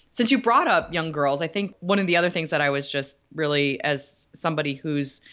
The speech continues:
advocated for, uh, gender equality for the last twenty plus years, I,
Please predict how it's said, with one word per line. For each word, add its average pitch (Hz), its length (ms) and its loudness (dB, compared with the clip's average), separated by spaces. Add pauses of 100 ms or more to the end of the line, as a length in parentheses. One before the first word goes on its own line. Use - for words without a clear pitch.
(400)
advocated 147 640 -2
for, 127 580 0 (200)
uh, 151 120 0
gender 143 360 2
equality 131 460 0
for 139 140 -6
the 135 60 -2
last 131 360 0
twenty 147 240 -2
plus 131 320 -4
years, 143 560 2 (680)
I, 196 140 0